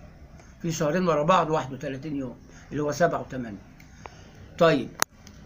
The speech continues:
آه، دلوقتي، آه، بالنسبة لل-، للشهور خلاص.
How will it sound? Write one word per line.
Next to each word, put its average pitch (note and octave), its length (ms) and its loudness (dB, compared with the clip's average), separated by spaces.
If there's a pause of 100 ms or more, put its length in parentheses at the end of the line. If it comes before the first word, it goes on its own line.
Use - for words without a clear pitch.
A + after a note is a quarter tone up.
(180)
آه، B2+ 680 0 (200)
دلوقتي، A3 720 4 (240)
آه، D3 600 -2
بالنسبة F#3 500 2
لل-، C#3+ 600 0
للشهور E3+ 460 -2
خلاص. C3+ 360 -6